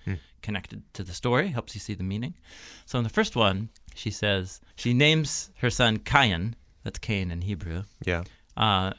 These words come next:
Speaker 2: because she says, "Kaniti ish et Adonai." Kaniti is the same letters as the
Speaker 1: Cain.
Speaker 2: name Cain or Cain.
Speaker 1: Hmm.
Speaker 2: And the word kaniti, there's a lo-, whole long debate here.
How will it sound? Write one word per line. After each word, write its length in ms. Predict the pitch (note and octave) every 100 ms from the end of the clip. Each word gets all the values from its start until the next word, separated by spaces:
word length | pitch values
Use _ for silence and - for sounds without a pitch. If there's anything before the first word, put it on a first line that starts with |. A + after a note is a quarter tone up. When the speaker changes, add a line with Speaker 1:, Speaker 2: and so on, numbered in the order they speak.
| - -
Speaker 2:
because 320 | G#2 G2 A2
she 200 | G2 -
says, 480 | G2 G#2+ G2 G2 - - _ - - B2
"Kaniti 800 | G#2 A2+ D3 D3 - A2 - B2+ C#3+
ish 420 | - - - - -
et 240 | A#2 - - A#2
Adonai." 540 | G#2 G2+ F2 - G#2+ - -
Kaniti 680 | - C3+ D3 E3 G#2+ E2+ F#2+ _ -
is 220 | G#2+ F2+
the 60 |
same 280 | F#2+ A#2+ A2+
letters 420 | G2+ G#2 F#2 F2
as 420 | F#2+ F2 E2+ - - - -
the 120 | G2 F#2
Speaker 1:
Cain. 80 |
Speaker 2:
name 280 | F#2+ F#2 F2+ -
Cain 320 | - G#2 E2 E2+
or 40 |
Cain. 480 | - G2+ G2 F2 G2 -
Speaker 1:
Hmm. 180 | F#2 D2 - - - - -
Speaker 2:
And 80 | G#2
the 60 |
word 160 | B2+ D3+
kaniti, 680 | B2+ C3 A#3+ A#3+ G2+ F2+ G#2+ - -
there's 120 | -
a 40 |
lo-, 200 | B2 C#3+ -
whole 240 | D#3+ D#3+
long 240 | D3 C3 G#2+
debate 300 | G#2 B2 G2+
here. 420 | F2 E2 G2+